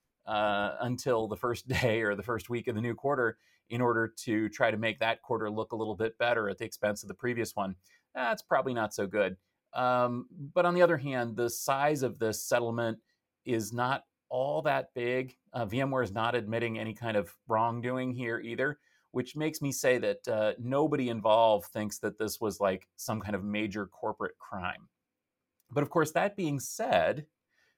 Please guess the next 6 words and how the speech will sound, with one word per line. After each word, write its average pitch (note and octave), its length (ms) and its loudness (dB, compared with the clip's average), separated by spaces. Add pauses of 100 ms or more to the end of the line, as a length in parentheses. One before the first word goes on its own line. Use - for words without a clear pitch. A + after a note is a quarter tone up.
(300)
Broadcom C#3 800 0 (120)
did D3 240 0
just B2+ 280 -2
agree A#2 260 -6
to B2 100 -2
buy B2 460 2